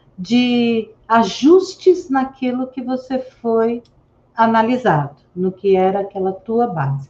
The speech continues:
tá? E aí a gente vem, e como se aplicam essas premissas atuariais? A gente traz um pouco de história, que é o que tem no Wikipedia lá, né?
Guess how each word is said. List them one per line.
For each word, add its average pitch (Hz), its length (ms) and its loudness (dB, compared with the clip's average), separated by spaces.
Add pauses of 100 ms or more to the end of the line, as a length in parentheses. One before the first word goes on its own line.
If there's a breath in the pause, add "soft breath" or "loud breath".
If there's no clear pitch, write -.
(120)
tá? 240 300 -4 (960 soft breath)
E 508 40 -10
aí 359 240 4
a 370 40 6
gente 392 320 2
vem, 240 400 2
e - 100 -4
como 453 200 -6
se - 120 -2
aplicam 240 500 0
essas 202 280 -4
premissas 190 640 -2
atuariais? 185 720 -2
A 277 60 -8
gente 277 280 -6
traz 185 300 -4
um 185 80 0
pouco 180 320 -2
de 208 120 -4
história, 233 600 0
que - 120 -10
é 170 40 -4
o - 60 -8
que - 100 -20
tem 170 180 -6
no 165 120 -4
Wikipedia 240 760 -6
lá, 294 300 2
né? 294 300 0